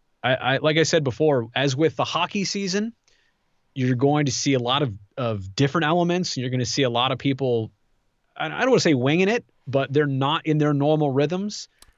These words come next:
I think that's the same for any sports production that you've been watching in the last couple months, and especially those moving forward. So, uh, hang with us. We're gonna, we're, we're there along for the ride. We're gonna be, we're,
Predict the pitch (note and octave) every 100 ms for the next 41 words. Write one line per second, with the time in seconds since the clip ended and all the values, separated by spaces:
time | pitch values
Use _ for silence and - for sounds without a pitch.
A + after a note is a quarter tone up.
0 | _ A#2+ D3+ C#3+ C#3 C#3 - B2 - C#3+
1 | D3 C3 B2 - - D#3 D#3+ - C3+ C#3
2 | - D3+ C#3 - D3 D3 C3+ G#2+ A#2 G2
3 | A2 G#2+ A2 A#2+ - C3 C3 A2 A2 A2+
4 | - A2 G#2+ A2 A#2+ A#2 G2+ - A2+ -
5 | A#2 G#2+ A2 G#2+ A2 G2+ G2 G#2+ A2 A2+
6 | - G2 F#2+ - _ _ _ F2 E2+ C#3+
7 | D#3+ E3 F3+ G#3 - C3+ C3 C#3 C3+ C3+
8 | C#3 D3 D3+ D3 D3+ D#3+ D#3 D#3 D#3+ D#3
9 | D3 D3 D3+ E3+ C#3+ B2+ C3+ B2+ B2+ A#2+
10 | C3 D3+ E3